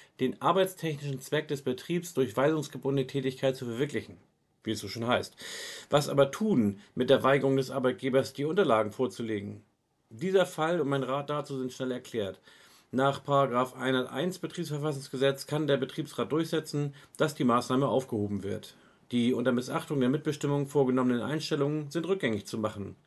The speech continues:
„Ja, aber das würde doch das Klima belasten, ein unfreundlicher Akt des Betriebsrats sein“ und so weiter. Und das bringt mich zur Grundsatzfrage, zum Grundsatzthema, mit dem sich viele Betriebsräte herumschlagen. Recht haben und Recht bekommen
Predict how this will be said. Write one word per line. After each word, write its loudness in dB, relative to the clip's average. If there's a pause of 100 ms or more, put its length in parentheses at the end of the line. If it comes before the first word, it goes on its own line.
(380)
„Ja, 4
aber 6
das 0
würde -2
doch -2
das -4
Klima -2
belasten, -2
ein -8
unfreundlicher -2
Akt -6
des -8
Betriebsrats -2
sein“ 0
und -2
so -2
weiter. 2 (480)
Und -4
das 4
bringt -2
mich -2
zur -2
Grundsatzfrage, -2
zum -4
Grundsatzthema, 0
mit 0
dem 2
sich -4
viele 0
Betriebsräte -4
herumschlagen. -2 (500)
Recht 0
haben 4
und 0
Recht 0
bekommen -2